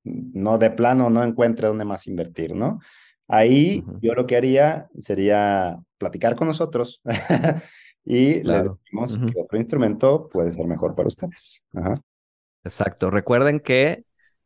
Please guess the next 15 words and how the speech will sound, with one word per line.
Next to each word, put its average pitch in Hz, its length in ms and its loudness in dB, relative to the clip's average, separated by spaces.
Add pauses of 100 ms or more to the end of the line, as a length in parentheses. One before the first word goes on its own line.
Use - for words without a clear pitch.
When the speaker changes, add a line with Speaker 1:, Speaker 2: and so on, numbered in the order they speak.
(140)
Speaker 2:
eh, 92 760 2 (880)
su 120 140 0
asesor 104 360 0
financiero, 110 500 4
que 110 120 -2
hicimos 98 520 -2 (220)
otro 110 340 2
podcast 90 380 -4
de 80 140 -4
eso 180 280 -8 (400)
en 110 100 -2
la 110 40 2
Speaker 1:
Ujú. 120 80 2
Speaker 2:
semana 87 300 -4
pasada, 90 380 -6